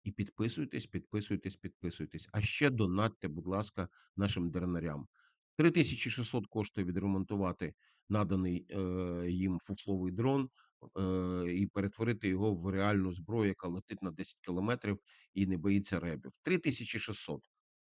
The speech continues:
рятують, е, купу витрачених марно грошей,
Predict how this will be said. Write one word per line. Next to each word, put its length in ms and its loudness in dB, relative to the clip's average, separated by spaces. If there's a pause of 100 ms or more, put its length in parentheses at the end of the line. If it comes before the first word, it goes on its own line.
(160)
рятують, 680 4 (140)
е, 680 2 (420)
купу 240 0
витрачених 580 2
марно 380 4
грошей, 500 0